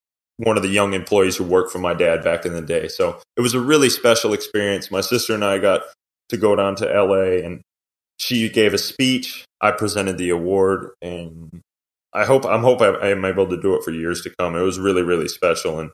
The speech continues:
meant a lot for not only our family, but for the, the music business family,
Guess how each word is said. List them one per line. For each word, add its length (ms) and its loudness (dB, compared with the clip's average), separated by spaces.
meant 220 0
a 40 2
lot 320 4
for 380 0
not 180 4
only 220 4
our 180 8
family, 380 2
but 180 -2
for 220 0
the, 520 2
the 60 -2
music 320 -2
business 300 -4
family, 400 -2